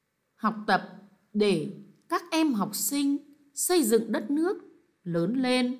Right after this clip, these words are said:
góp phần. Vậy chúng mình sẽ sắp xếp như thế nào? Chúng mình suy nghĩ.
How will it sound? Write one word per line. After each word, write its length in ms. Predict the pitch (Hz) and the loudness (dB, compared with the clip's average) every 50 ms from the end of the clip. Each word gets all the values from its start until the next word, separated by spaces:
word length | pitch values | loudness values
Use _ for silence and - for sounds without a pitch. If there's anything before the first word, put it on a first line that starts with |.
| - - - - _ - | -12 -20 -20 -20 _ -4
góp 280 | 202 269 330 330 - - | -2 -2 -2 -2 -4 -4
phần. 360 | - 196 180 165 156 143 - - - - _ _ _ _ _ _ _ _ _ _ _ _ _ _ _ _ _ _ _ _ _ _ _ _ | -2 -2 0 0 -2 -6 -10 -14 -18 -20 _ _ _ _ _ _ _ _ _ _ _ _ _ _ _ _ _ _ _ _ _ _ _ _
Vậy 420 | 277 285 285 269 226 - - - | 0 2 4 2 2 0 -4 -6
chúng 180 | - 254 240 285 | -6 -2 0 2
mình 140 | 330 285 220 | 4 4 2
sẽ 140 | - 269 - | 2 0 -2
sắp 180 | - 349 392 349 | -2 -2 -4 -4
xếp 200 | - 381 427 427 - | -2 -4 -4 -2 -2
như 60 | 339 320 330 | -6 -4 -2
thế 100 | 302 285 | -2 -2
nào? 400 | 311 302 269 254 254 262 269 311 - - - - _ _ _ _ _ _ _ _ _ _ _ _ _ _ _ _ _ _ _ _ _ _ _ _ _ _ _ _ _ _ _ _ _ _ _ _ _ _ _ _ _ _ _ _ _ _ _ _ _ _ _ | 0 0 0 0 2 0 0 -2 -4 -10 -18 -20 _ _ _ _ _ _ _ _ _ _ _ _ _ _ _ _ _ _ _ _ _ _ _ _ _ _ _ _ _ _ _ _ _ _ _ _ _ _ _ _ _ _ _ _ _ _ _ _ _ _ _
Chúng 180 | - 247 247 302 | -6 -2 0 0
mình 140 | 294 240 214 | 0 0 0
suy 220 | 220 - 294 302 | -2 -2 -2 -2
nghĩ. 440 | 294 294 277 233 285 339 - - | -2 0 -2 -2 -2 -4 -6 -8